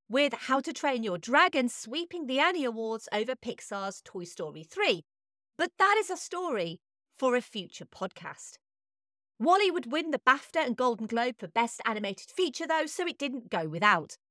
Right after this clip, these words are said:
Out of the seventy-eight nominations it received, it won forty-three. There is a pseudo-sequel called Bernie, a two thousand and eight short film tied into and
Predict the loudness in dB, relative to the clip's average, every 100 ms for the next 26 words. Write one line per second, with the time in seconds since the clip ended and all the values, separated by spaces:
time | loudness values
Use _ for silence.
0 | _ _ 6 8 6 -8 -2 2 2 2
1 | 4 4 2 -2 2 4 2 -2 -10 -6
2 | -4 -4 -6 -4 0 0 -2 0 2 2
3 | -2 -2 -2 -6 -8 -6 -6 -10 -18 -12
4 | -2 -2 -2 -8 _ _ _ _ 6 8
5 | 8 6 4 4 4 2 _ _ -20 -14
6 | 2 4 4 2 -4 0 0 2 0 -2
7 | 2 6 8 8 6 4 0 0 0 0
8 | -4 -4 2 2 2 -2 0 -2 -6 -8
9 | 0 0 0 4 4 4 0 2 2 2
10 | -2 -4 -4 -4